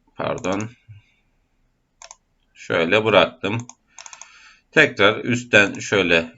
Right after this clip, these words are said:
alıyorum. Şöyle ve daha sonra şunu da yatay yapayım.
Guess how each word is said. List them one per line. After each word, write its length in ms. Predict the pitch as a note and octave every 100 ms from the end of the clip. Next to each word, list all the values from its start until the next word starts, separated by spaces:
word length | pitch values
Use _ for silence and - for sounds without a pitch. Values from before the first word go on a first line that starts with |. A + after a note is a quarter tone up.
| -
alıyorum. 800 | F2+ E2 D#2+ F2 A#2+ B2 B2 A#2+ _ - - _ _ _ _ _ _ _ _ _
Şöyle 920 | - B2 F2+ E2 G#2 B2 B2 B2 - _ - - - -
ve 160 | C#3+
daha 180 | D3+ D3
sonra 640 | C3+ G2+ F#2+ B2 D3+ - - _ _ _ _ _ - - _ _ _ _ _ _
şunu 280 | - A#2 G2
da 100 | F#2
yatay 320 | F#2 - G2+
yapayım. 360 | E2 - E2+